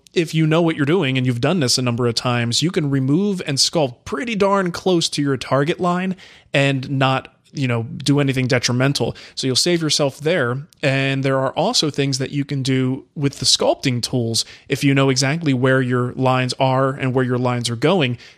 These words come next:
you don't have to wait until you glue everything together. You could do a lot of that and just, you know, take the front leg, put it in your vise, and start hogging away all that extra material. If you're unfamiliar with it, you gotta have it attached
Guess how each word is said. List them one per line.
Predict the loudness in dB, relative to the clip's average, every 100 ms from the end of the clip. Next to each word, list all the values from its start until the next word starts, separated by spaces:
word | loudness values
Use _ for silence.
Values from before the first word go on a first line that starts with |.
| -4
you | -2
don't | 2 0 0
have | -2 -2
to | 0 -2
wait | 2 0 0 -4
until | -4 0
you | 0
glue | 2 2
everything | 2 0 -6
together. | -6 -2 0 0 -2
You | 0
could | 2
do | 2 4
a |
lot | 4 2
of | 0
that | -2 -2 -4
and | -6
just, | -6 -6
you | -6 -6
know, |
take | -2 -2 0
the |
front | 0 0 0
leg, | 2 2 0
put | 0 2
it | 2
in |
your | 0
vise, | 0 0 0 -2 -2 -16 -10
and | -4
start | 0 0
hogging | 2 0 2
away | 2 2
all | 2
that | 0
extra | -2 -4
material. | -6 -2 -2 -2 -4 -10 -20 -10
If | -4 0
you're | 0
unfamiliar | 0 0 2 2
with | 2 0
it, | -4 -4
you | -2
gotta | 2 2
have | 2 0 -2
it |
attached | -2 -2 0 0 0 -2 -6